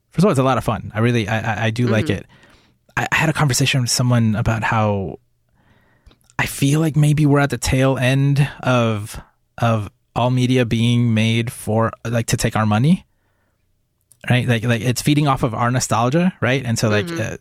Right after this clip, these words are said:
Speaker 1: like, how, how much more is this? Like, how many people who watch this show are, would, like, know what Bewitched is or the Brady Bunch or things like that, right? It's like, this is, like, we, when, and I don't, I don't know, Link, if it was the same for you, but, like,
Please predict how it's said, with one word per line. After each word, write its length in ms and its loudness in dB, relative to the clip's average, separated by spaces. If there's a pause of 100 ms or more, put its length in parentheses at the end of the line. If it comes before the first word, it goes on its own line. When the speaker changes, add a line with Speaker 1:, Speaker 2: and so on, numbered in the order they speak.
(100)
Speaker 1:
like, 300 -4
how, 240 0
how 180 -2
much 220 -2
more 100 0
is 120 -2
this? 260 -6
Like, 400 -2 (340)
how 140 0
many 180 2
people 320 0
who 120 0
watch 500 -2
this 160 -2
show 640 -2 (640)
are, 460 0 (140)
would, 380 -2 (100)
like, 180 -6 (220)
know 320 4
what 180 -2
Bewitched 440 0
is 360 -8
or 280 0
the 100 0
Brady 320 0
Bunch 400 -4
or 100 -6
things 240 -2
like 140 -4
that, 240 -6
right? 260 0
It's 160 -4
like, 220 -4 (540)
this 120 2
is, 160 2
like, 220 0
we, 340 2 (120)
when, 340 0 (720)
and 100 -2
I 80 0
don't, 160 -2
I 60 2
don't 80 2
know, 140 4
Link, 200 0
if 140 -4
it 120 -2
was 120 2
the 40 -2
same 180 0
for 100 -2
you, 160 2
but, 240 -2
like, 240 -6